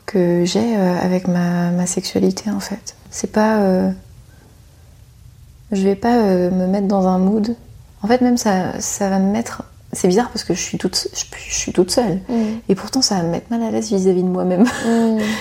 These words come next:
Speaker 1: <laughs> Comme si, euh, comme si j'étais dans The, The Truman Show, tu vois, et qu'on
Speaker 2: Ouais.
Speaker 1: est
Speaker 2: Et les gens, ils sont là, hein,
Speaker 1: <laughs>
Speaker 2: attention,
Speaker 1: Les gens
Speaker 2: hein.
Speaker 1: te regardent en train de faire tes trucs, là, c'est bizarre.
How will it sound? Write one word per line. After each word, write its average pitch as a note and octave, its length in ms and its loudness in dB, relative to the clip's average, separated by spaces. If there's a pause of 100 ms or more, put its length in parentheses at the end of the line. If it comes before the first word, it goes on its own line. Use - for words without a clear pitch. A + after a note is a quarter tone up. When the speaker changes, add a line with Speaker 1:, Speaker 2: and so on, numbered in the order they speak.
Speaker 1:
<laughs> - 300 -18
Comme A3 180 4
si, - 420 -4
euh, G#3+ 240 -2 (1300)
comme G#3 120 -4
si A3 220 -4
j'étais G#3 280 -2
dans G#3 120 -4
The, F#3 160 -6 (260)
The F#3+ 100 -4
Truman G3+ 320 -4
Show, A#3+ 200 -4
tu - 160 -8
vois, F#3 160 -4
et F#3 100 -2
qu'on A3 160 0
Speaker 2:
Ouais. A#3+ 80 4 (460)
Speaker 1:
est G#3+ 140 0
Speaker 2:
Et A#3 80 4
les F3+ 120 -2
gens, F#3+ 120 -2
ils A#3 100 0
sont A#3+ 140 -4
là, C4 100 -2
hein, A3+ 260 -4
Speaker 1:
<laughs> G3 40 -4
Speaker 2:
attention, C#4+ 360 2
Speaker 1:
Les - 60 4
gens C4+ 180 4
Speaker 2:
hein. B3 60 0
Speaker 1:
te A3 60 2
regardent A3 460 2
en F#3 100 2
train F#3+ 180 -2
de G3+ 80 -2
faire A3+ 200 -2
tes G#3+ 140 0
trucs, G#3 460 -2
là, G#3 260 2
c'est A3+ 200 -2
bizarre. C#4+ 680 2